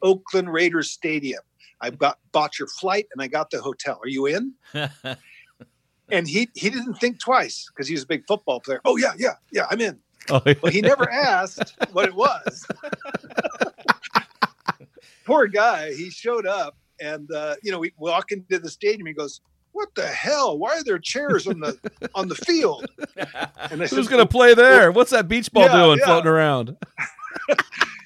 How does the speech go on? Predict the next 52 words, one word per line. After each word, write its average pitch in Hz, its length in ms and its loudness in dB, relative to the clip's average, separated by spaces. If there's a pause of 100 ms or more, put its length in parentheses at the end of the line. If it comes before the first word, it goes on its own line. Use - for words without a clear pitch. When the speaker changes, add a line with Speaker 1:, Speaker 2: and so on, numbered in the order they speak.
(480)
Speaker 1:
And 208 160 0
I 202 60 4
looked 277 180 2
at 262 60 -2
him 190 60 0
and 175 60 0
I - 20 -10
said, 208 140 -6
"Well, 170 140 -2 (280)
Dad, 170 380 -8 (380)
this 208 220 -14
is 240 100 -12
a 190 100 -4
Promise 202 580 -8
Keepers 143 520 -10
conference. 117 480 -10
What, 190 140 -6 (200)
what 185 120 -4
are 262 40 0
you 302 100 2
talking 277 400 -2
about?" 131 360 -8
You 196 140 -2
know, 165 140 0 (380)
and 160 180 0
he 233 120 2
couldn't, 277 420 0
he 180 100 -4
didn't, 208 280 -6
he 160 120 0
had 165 140 0
nothing 160 420 -4 (140)
to 143 80 -18
come 151 200 -8
back 120 260 -10
with. - 140 -20 (100)
He 147 140 -8
just, 156 240 -6 (600)
he 190 100 -6
was 185 160 0
just 165 220 -2
mad. 135 380 0 (240)
<laughs> 135 540 -8 (1120)
Speaker 3:
He's 135 200 -2
Speaker 1:
But, - 20 -14
Speaker 3:
been 143 160 4
Speaker 1:
uh, 196 40 0
you 208 160 0
know, 233 60 6
I - 60 8
Speaker 3:
Jesus 143 320 2
trapped. 117 520 2